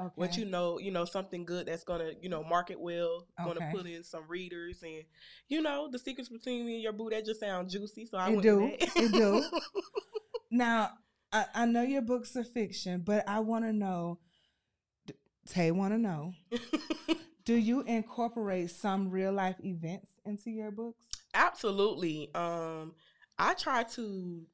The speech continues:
Speaker 1: you know, uh, put my life into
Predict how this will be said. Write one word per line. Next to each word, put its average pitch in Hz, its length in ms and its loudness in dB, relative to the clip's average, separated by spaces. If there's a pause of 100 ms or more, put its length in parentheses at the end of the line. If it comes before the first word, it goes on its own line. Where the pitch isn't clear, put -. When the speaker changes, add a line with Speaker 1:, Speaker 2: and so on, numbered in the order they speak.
(200)
Speaker 1:
you 214 120 -2
know, 156 400 -4 (160)
uh, 160 400 -8 (1400)
put 269 220 2
my 202 160 -2
life 185 460 -2
into 185 320 -8